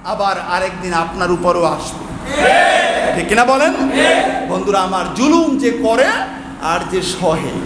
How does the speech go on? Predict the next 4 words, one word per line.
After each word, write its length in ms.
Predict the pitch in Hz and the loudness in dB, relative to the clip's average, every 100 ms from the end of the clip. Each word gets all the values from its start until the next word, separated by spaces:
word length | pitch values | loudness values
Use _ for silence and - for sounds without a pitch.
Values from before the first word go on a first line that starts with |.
| - 147 | -4 0
দুটোটা 360 | 202 233 226 | 2 4 2
সমান। 720 | - - 170 156 131 - - - - - - - 587 622 - - - - | -2 -2 0 0 0 -4 -6 -6 -6 -6 -4 -4 -2 0 0 -2 0 2
হাদিসে 360 | 220 285 294 311 | 4 4 4 2
এসেছে, 680 | 277 320 320 294 254 262 | 2 -2 0 2 2 -2